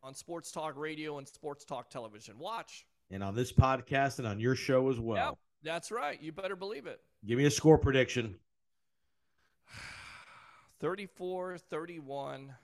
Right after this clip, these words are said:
Speaker 1: Philadelphia.
Speaker 2: All right. I'm going thirty-one twenty-one Philly. I think Philly, the running game's gonna be too much for Kansas City. The balance that Philadelphia is gonna be able to establish. And you're gonna have Nick Sirianni in his second year. Can you,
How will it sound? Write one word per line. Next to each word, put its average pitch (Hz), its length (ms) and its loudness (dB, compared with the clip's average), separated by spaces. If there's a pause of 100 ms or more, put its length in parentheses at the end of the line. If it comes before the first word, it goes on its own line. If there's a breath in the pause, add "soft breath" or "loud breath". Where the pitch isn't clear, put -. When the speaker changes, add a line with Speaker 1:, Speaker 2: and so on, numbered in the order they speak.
(220)
Speaker 1:
Philadelphia. 120 600 -12 (640)
Speaker 2:
All 80 60 -8
right. 101 260 0 (480)
I'm 117 160 -2
going 131 220 6
thirty-one 170 640 12
twenty-one 131 540 2
Philly. 110 340 6
I 104 80 4
think 117 220 0
Philly, 131 320 6
the 113 100 6
running 131 320 4
game's 131 280 4
gonna 117 140 2
be 110 400 0 (220)
too 180 160 4
much 143 300 4
for 113 100 -8
Kansas 135 400 -4
City. 135 380 2 (260 soft breath)
The 104 80 -2
balance 131 460 10
that 131 120 4
Philadelphia 127 440 6
is 117 60 0
gonna 117 120 0
be 117 80 10
able 117 140 10
to 107 60 6
establish. 120 760 4 (320 soft breath)
And - 80 -6
you're 104 80 2
gonna 113 80 4
have 104 140 2
Nick 120 220 2
Sirianni 135 680 6
in 110 60 2
his 107 120 0
second 139 420 4
year. 113 100 0
Can 127 140 -4
you, 156 140 4